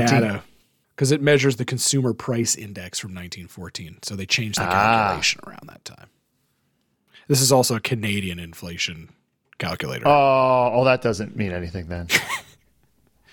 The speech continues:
Speaker 2: How many beaver pelts in nineteen fourteen? <laughs> So the pins, right? This was the problem. The problem was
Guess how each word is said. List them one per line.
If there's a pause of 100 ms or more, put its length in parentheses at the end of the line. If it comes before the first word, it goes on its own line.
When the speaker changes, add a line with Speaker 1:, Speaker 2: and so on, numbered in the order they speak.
(840)
Speaker 2:
How
many
beaver
pelts
in
nineteen
fourteen? (240)
<laughs> (2000)
So
the
pins,
right?
This
was
the
problem.
The
problem
was